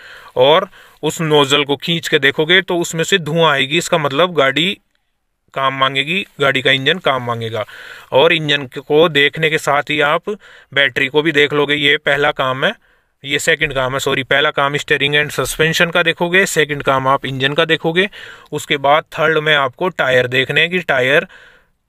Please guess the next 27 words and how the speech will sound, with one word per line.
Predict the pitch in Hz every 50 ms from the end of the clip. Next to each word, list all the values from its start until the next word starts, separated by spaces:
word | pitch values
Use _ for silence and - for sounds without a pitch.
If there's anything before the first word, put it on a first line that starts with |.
| _ _ _ -
ठीक | - 165 156 - 147
है | 143 151 151 170
या | 175 170
ज़्यादा | 147 143 139 131 131
घिसे | 127 143 147 - 143 139
हुए | 139 135
हैं। | 131 135
अगर | 135 139 143 131
ज़्यादा | 135 131 131 139
घिसे | 139 147 143 - 151
हुए | 151 151 147
हैं, | 156 160
इसका | - - 143 135
मतलब | 131 110 131 131 127
गाड़ी | 127 127 127 127 123
बहुत | 123 139 151 143
ज़्यादा | 131 127 123 123 120
चली | - 131 127 131 143
हुई | 156 160 160 160
है | 165 180 185
और | - - 135 135 135
आपको | 127 127 123 - _ - 170 -
टायर | - - 127 127 127 131 131
भी | 139 165 156
चेंज | - 143 135 147 170 165
करवाने | 147 131 123 120 120 127 123
होंगे। | 113 131 123 117 117 107